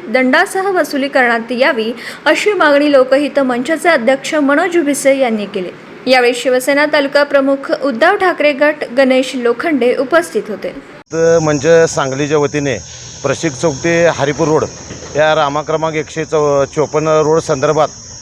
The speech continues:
Speaker 2: आम्ही आज पाहणी केली. ठेकेदारानं पूर्णपणे चुकीच्या पद्धतीनं काम केलेलं आहे.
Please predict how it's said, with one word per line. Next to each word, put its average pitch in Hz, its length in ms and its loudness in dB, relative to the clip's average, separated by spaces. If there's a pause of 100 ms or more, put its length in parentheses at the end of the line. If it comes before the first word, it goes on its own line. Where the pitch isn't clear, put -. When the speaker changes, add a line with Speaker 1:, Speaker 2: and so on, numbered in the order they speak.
Speaker 2:
आम्ही 143 220 -2
आज 151 140 0 (320)
पाहणी 156 240 0
केली. 139 320 -2 (340)
ठेकेदारानं 170 680 0
पूर्णपणे 180 600 -2
चुकीच्या 165 420 -2
पद्धतीनं 165 400 -2
काम 165 240 0
केलेलं 156 300 0
आहे. 160 160 4